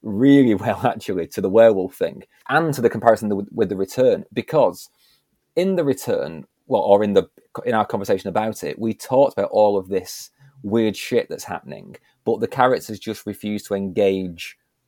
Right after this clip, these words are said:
or acknowledge it. And you said that, that is a realistic reaction, and I said, "I don't think it is, 'cause I'm too open to the idea that weird stuff is going on all the time, and I'd be shit scared." Um, but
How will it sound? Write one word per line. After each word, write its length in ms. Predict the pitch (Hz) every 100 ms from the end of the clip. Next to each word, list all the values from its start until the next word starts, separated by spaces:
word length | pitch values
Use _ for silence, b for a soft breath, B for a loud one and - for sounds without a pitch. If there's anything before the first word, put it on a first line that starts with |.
| _ _
or 220 | 113 98
acknowledge 440 | 92 101 101 98 80
it. 200 | 50 - _ _
And 180 | 95 85 95
you 260 | 214 180
said 180 | 151 -
that, 180 | 196 -
that 120 | 95
is 240 | 95 87 - b b b _
a 80 | 101
realistic 500 | 98 104 120 127 -
reaction, 500 | 87 85 - - 80
and 120 | 87
I 180 | 107 107
said, 220 | - 92
"I 160 | 95 92
don't 200 | 98 98
think 180 | 90 98
it 100 | 104
is, 160 | 92
'cause 160 | - 90
I'm 320 | 95 92 87
too 260 | - 113 98
open 320 | 98 - 90
to 240 | - 87 90
the 100 | 92
idea 200 | 87 85
that 100 | 71
weird 220 | 87 90
stuff 140 | - 87
is 60 |
going 140 | 87 92
on 100 | 90
all 340 | 87 95 90
the 80 | 85
time, 440 | - 101 85 82 85
and 200 | 85 - _ _ _
I'd 200 | 90 90
be 140 | 92 78
shit 280 | - 90 -
scared." 380 | - 101 67 - _ _ -
Um, 380 | 107 107 95 - _ _
but 240 | 98 120